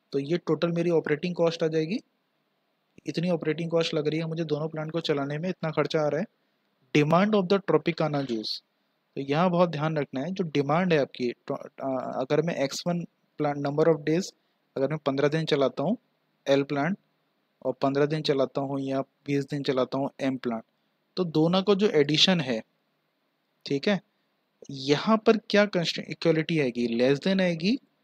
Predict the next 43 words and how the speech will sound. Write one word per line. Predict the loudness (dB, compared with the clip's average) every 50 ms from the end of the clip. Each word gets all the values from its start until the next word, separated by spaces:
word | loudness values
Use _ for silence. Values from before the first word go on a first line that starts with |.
| _ _ _ _ _ _ _ _ -16 -12
या | -6 -2 -2 -2 -2 -4
greater | -4 -4 0 0 2 2 2 2
than | 2 0 -2 -2
आएगी, | -2 -2 -2 -2
ये | -2 -2 -2 0 0
आपको | 0 0 0 -2 _ -2 -2
बहुत | 0 2 2 0 0
ध्यान | 0 -2 -4 -4 -4
से | -4 -4 -6
समझना | -4 -6 -4 -4 -2 -2 -2 -2 -2
है। | -2 -4 -6 _ _ _ _ _ _ _ _ _ _ _ _ _ _ 0
Demand | 0 0 2 0 0 2 2 2
जो | 2 2 2 2
है, | 2 2 0 0 -2 -4 -8 _ _ _ _ -4
अगर | -2 0 0 0
उन्नीस | 0 -2 -4 -4 -2 -2 0 0 0
हज़ार, | 0 0 2 2 0
अगर, | 2 2 0 0 0 -2 -6
अगर | -8 -8 -6 -6 -4 -2 0 0 0
मैं | -2 -2
उन्नीस | -4 -4 -2 -2 -2 0
हज़ार | 2 2 2 2
बना | 2 0 0 -2
रहा | -2 -4
हूँ | -4
product, | -6 -6 -6 -4 -6 -6 -8 _ _ _ _ _ _ _ _ _ _
तो | -10 -4
मेरा | -2 0 2 2
नुकसान | 0 -2 -4 -4 -2 -2 0
हो | 0
जाएगा। | 0 0 0 0 0 -2 -4 -4 -4 -4
अगर | -2 0 0 0
मैं | 0 0 0
less | 0 2 2 2 2 2 0
than | 0 0 -2 -4 -10 _ _ _ -4
or | -2 0 0
equal | 0 2 2 2 4 2
to | 2 2
लगा | 2 2 2 2
दूंगा, | 2 0 0 0 2 2 0 0 -2 _ _ _ _ _ _ _ _ _ _ _ -2
तो | -2
वो | 0 0 -2
plant | -2 -2 -2 0 0 0 0 -2 -6